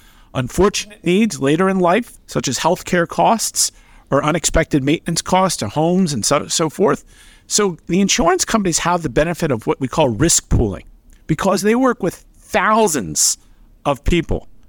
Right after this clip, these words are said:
that come to them for life insurance, the ability to buy an annuity that guarantees lifetime income through one's entire last breath, including for couples.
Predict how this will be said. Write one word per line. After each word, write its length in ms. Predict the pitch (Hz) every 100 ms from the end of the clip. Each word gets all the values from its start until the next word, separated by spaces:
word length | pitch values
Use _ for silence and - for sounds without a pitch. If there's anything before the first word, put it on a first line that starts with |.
| - _
that 280 | 131 147 -
come 300 | - 208 208
to 80 | 180
them 160 | 131 98
for 160 | 95
life 340 | 101 139 175 185
insurance, 680 | 165 - 170 165 165 - - _ _ _ -
the 140 | 131
ability 380 | 123 123 160 156
to 40 |
buy 200 | 135 135
an 100 | 131
annuity 500 | 120 131 156 175 175
that 220 | 139 110 -
guarantees 720 | 147 165 156 - 180 180 151
lifetime 580 | 131 165 - - 170 151
income 380 | 143 147 196 185
through 180 | 151
one's 340 | 139 147 156 131 -
entire 440 | 123 - 147 170 131
last 360 | 143 147 -
breath, 360 | - 135 220 - _ -
including 380 | 127 175 190
for 120 | - 208
couples. 580 | - 175 226 262 -